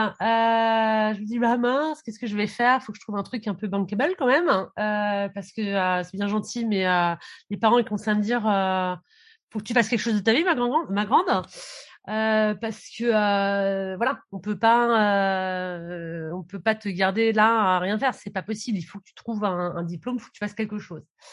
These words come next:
Et du coup, euh, je me suis dirigée vers l'immobilier. Euh, j'ai donc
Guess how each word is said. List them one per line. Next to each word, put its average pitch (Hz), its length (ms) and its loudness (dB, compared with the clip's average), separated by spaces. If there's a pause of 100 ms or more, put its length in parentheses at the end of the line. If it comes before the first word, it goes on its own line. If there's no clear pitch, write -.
(500)
Et 269 140 0
du 247 180 0
coup, 311 640 0 (140)
euh, 226 600 2
je 202 100 -6
me 233 60 -2
suis 202 180 -14
dirigée 214 400 -6
vers 202 160 0
l'immobilier. 233 720 -2 (1800)
Euh, 254 460 4
j'ai 233 580 -2
donc 240 640 -4